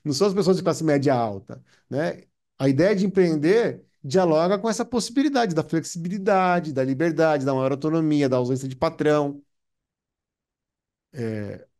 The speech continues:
o nome é péssimo, mas será que não existe uma, uma legitimidade aí no,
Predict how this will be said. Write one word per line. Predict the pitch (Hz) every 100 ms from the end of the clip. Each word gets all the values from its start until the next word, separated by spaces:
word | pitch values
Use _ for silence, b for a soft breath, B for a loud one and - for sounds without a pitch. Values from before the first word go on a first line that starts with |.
| -
o | 143
nome | 143 180
é |
péssimo, | 190 170 165 156 - 98 92 92 _ _ _
mas | 139 135 135 113 - - - - _
será | - - 156 151 190
que | 185
não | 175
existe | 143 123 180 180
uma, | 151 127 -
uma | 135 139
legitimidade | 143 - 135 123 139 180 139
aí | 135 190 220
no, | 139 117